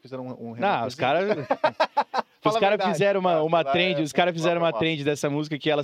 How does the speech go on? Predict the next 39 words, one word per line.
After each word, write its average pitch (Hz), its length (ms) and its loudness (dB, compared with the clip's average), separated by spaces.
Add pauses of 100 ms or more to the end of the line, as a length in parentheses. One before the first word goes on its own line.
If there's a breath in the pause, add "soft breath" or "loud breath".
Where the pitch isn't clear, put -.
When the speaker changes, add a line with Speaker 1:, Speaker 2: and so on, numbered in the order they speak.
(160)
Speaker 2:
essa 135 200 -2
música 143 320 -4
se - 140 -6
encaixava 147 420 0
em 151 40 -6
qualquer 156 320 -2
coisa, 135 340 -2
né? 98 40 -6
Speaker 3:
Pra 113 100 -4
caralho. 196 580 -2
Speaker 1:
Eu 175 100 0
Speaker 2:
Aí 160 120 2
Speaker 1:
vi 180 140 -4
Speaker 2:
fizeram 190 260 0
a - 20 0
Speaker 1:
essa 185 80 -4
cena. 196 140 2
Speaker 2:
entrada 202 180 0
do, 160 260 0
entrada 180 400 0
da 180 120 2
Champions, 196 640 0
entre 180 160 -2
o - 20 2
Jornal 180 240 0
Nacional, 180 680 0
Speaker 1:
<laughs> - 520 -6
Speaker 2:
tudo. 277 400 -2
E, 240 100 -4
cara, 247 300 0
realmente 254 640 0
Speaker 1:
Cara, 170 240 0
e 190 100 -6
cê, 254 260 -2
sabe 233 140 -2
o - 40 -14
que 202 60 -2
é 160 140 -2
massa? 156 360 -2